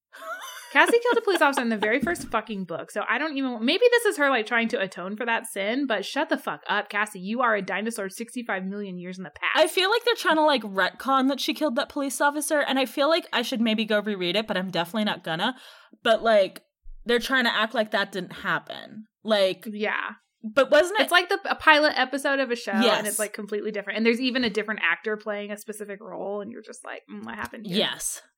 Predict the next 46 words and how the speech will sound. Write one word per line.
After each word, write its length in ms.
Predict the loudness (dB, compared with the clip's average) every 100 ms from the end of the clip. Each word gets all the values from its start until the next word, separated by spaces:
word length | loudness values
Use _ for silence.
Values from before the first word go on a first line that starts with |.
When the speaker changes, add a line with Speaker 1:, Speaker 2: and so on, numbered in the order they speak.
| -4
Speaker 1:
It's 240 | -4 0
like 320 | 0 0 -2 -2
that. 360 | 0 0 -2
Cassie 380 | -2 0 0 -2
got 300 | 0 2 0 -4
replaced, 1000 | -6 -6 -6 -6 -6 -6 -12 -14 -12 -12 -6
and 360 | -2 -2 -2 -8
Speaker 2:
Yes, 580 | -12 -8 -4 -2 -4 -8
it's 140 | -8
a 60 | -4
completely 480 | 2 2 2 0 4
Speaker 1:
they're 180 | 4 6
Speaker 2:
different 260 | 4 2
Speaker 1:
like, 120 | 0
"We 100 | 2
Speaker 2:
Cassie. 100 | 4
Speaker 1:
need 220 | 4 4 4
a 80 |
less 380 | 2 2 0 -2
bloodthirsty 640 | 0 0 0 -2 -4 -4 -6
Cassie. 460 | -2 -2 -4 -10
We 220 | -6 -4
already 380 | 0 0 0 0
have 160 | 0 4
Speaker 2:
'Cause 180 | 4 4
we 120 | 6
have 260 | 6 6 6
Rachel. 380 | 6 6 8
Speaker 1:
bloodthirsty 320 | 12 12 10 6
Rachel." 280 | 6 6
Speaker 2:
<laughs> 60 | 6
Rachel's 280 | 6 4 4
getting 260 | 4 6
out 160 | 6 6
of 80 | 6
Speaker 1:
Rachel 340 | 6 6 6 4
Speaker 2:
hand. 120 | 4
Speaker 1:
was 320 | 6 8 8
getting 240 | 8 4
out 140 | 4 2
of 80 | 0
hand 240 | 0 0
in 100 | 0
this 200 | -2 -4
book, 260 | -4 -4 -4
though. 340 | -4 -4 -6